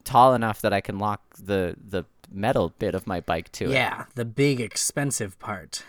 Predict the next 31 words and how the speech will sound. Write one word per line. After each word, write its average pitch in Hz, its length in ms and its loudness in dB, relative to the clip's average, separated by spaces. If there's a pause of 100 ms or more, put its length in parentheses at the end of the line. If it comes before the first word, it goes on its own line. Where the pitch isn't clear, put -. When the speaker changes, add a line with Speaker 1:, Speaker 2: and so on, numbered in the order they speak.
(120)
Speaker 1:
I 143 180 0
know, 151 300 0
but 117 140 -2
the 135 80 4
one 165 140 4
at 165 100 -2
the 143 80 0
grocery 117 480 0
store 95 260 -2
that 87 120 -2
I 87 80 -2
go 85 180 -2
to, 85 300 -6
it's - 180 -10
just, - 240 -6
like, 101 240 -4
a 110 80 -2
little, 127 540 2 (380)
it's, - 340 -8
like, - 320 -6 (800)
ten 156 340 -2
centimeters 127 560 2
off 110 240 4
the 110 80 -2
ground. 87 360 -4
It's, - 380 -6 (100)
it's - 240 -4
too 165 180 -4
short, - 320 -2 (640)
but, 98 340 2
uh, 85 380 4